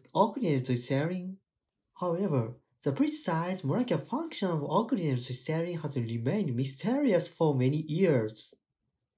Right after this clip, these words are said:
To understand their function, we simultaneously knocked out occlusive serine.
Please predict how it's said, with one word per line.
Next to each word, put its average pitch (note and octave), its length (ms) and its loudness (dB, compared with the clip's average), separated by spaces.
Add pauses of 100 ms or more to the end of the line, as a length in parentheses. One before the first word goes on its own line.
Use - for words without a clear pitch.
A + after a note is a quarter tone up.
(580)
To D4+ 160 4
understand F3+ 480 2
their C3+ 140 4
function, F#3+ 640 -4 (340)
we F#3 220 2
simultaneously F3 920 2
knocked D3+ 300 0
out C3+ 300 0
occlusive F3 600 0
serine. F3 600 -2